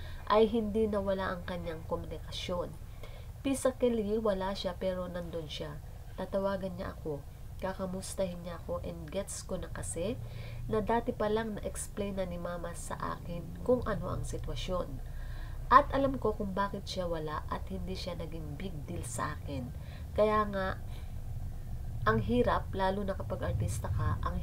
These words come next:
hirap ng mga eksenang may galit sa airpod. Ako, walang galit sa airpod ko. Yan ang sinabi ni, ni Daniel nang makausap siya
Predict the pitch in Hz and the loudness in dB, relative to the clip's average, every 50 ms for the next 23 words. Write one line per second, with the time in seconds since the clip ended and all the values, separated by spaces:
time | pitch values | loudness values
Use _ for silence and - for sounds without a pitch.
0 | - 196 196 196 190 - - 185 - - - - - - - - - - - - | 2 2 2 2 2 2 2 2 2 2 2 2 2 2 2 2 2 2 2 2
1 | - - - - - - - - - - - - - - - - - - - - | 0 0 0 0 0 0 2 2 2 2 2 2 2 2 2 2 2 2 2 2
2 | - - 165 - - - - - - - - - - - - - - - - - | 2 2 2 2 2 2 2 0 0 0 0 0 0 0 0 0 0 0 0 0
3 | - - - - - - - 226 - 254 254 247 233 226 226 226 226 214 208 - | 0 -2 -2 -2 -2 0 2 2 6 8 8 8 10 10 10 10 10 8 6 2
4 | 202 196 202 208 208 208 - - - - - 180 180 175 - 175 165 - - - | 4 4 4 4 2 2 0 0 0 0 2 2 2 2 2 2 0 0 0 0
5 | - 156 151 143 - - - - - - - - - - - - - - - - | 0 2 2 2 0 0 -2 -2 -2 -2 -2 -2 0 0 0 0 0 0 0 0
6 | - - - - - - - - - - - - - - - - - - 220 220 | -2 -2 0 0 0 0 2 0 0 0 0 0 0 0 0 0 2 4 6 6
7 | 214 208 208 208 196 202 196 196 190 - 202 196 208 220 214 202 202 196 - - | 6 6 6 6 4 4 4 2 2 2 2 4 4 4 4 4 2 2 2 2
8 | - - 170 170 170 - - - - 180 180 - 190 170 170 165 180 202 240 277 | 2 2 2 2 2 2 0 0 2 2 2 4 4 4 2 2 2 4 4 4
9 | 269 254 226 208 190 190 - - - - - - - 170 165 - - - 165 160 | 2 2 2 2 2 2 2 2 2 2 2 2 2 2 0 0 0 0 0 2
10 | 160 - - | 2 2 2